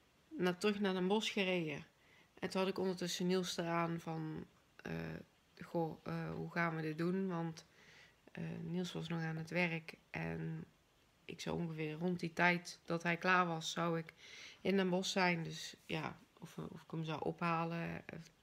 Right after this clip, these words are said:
Dus ja, nou. Ik ging dus Niels ophalen. Toen, eh, stond ik op het kruispunt voor zijn werk. En, eh,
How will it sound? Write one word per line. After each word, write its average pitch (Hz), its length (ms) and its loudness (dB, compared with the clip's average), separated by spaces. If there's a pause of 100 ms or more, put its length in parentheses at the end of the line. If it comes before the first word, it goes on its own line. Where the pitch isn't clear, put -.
(180)
Dus 156 440 -8 (280)
ja, 160 280 -6 (100)
nou. 156 200 -6 (920)
Ik 180 100 0
ging 202 200 6
dus 175 140 4
Niels 196 240 8
ophalen. 196 600 8 (1800)
Toen, 240 300 4
eh, 226 240 6
stond 233 340 0
ik - 100 -6
op 220 140 2
het 233 220 -2 (100)
kruispunt 233 880 8 (520)
voor 226 680 4 (160)
zijn 180 300 6
werk. 185 520 4 (1120)
En, 175 360 0
eh, 170 380 -2